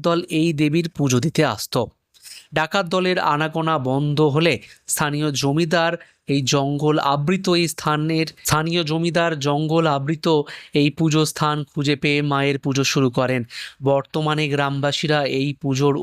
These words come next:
উদ্যোগ নেয়। সাত দিন ধরে চলে মেলা। আগে মোষ বলি হতো,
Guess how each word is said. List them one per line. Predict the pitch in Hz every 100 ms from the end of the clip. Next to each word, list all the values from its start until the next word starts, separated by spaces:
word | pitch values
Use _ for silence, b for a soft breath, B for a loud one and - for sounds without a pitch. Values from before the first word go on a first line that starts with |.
| 139
উদ্যোগ | 127 143 131
নেয়। | 139 139 139 B B B
সাত | - 160 143
দিন | 131 156 156
ধরে | 147 147
চলে | - 143 139
মেলা। | 131 120 123 131 131 - B -
আগে | 123 139 196 175
মোষ | 160 190 190
বলি | 208 208
হতো, | 185 202 147